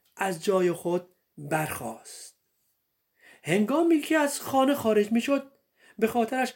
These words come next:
خطور کرد که اگر زن و فرزندی در جای دوری انتظارش را می‌کشیدند، می‌توانست خود را اولیس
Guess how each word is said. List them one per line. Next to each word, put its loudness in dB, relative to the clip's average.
خطور 2
کرد -4
که -4
اگر -4
زن 0
و 2
فرزندی 2
در 0
جای 2
دوری 6
انتظارش -2
را 0
می‌کشیدند، -2
می‌توانست 2
خود -2
را -4
اولیس 2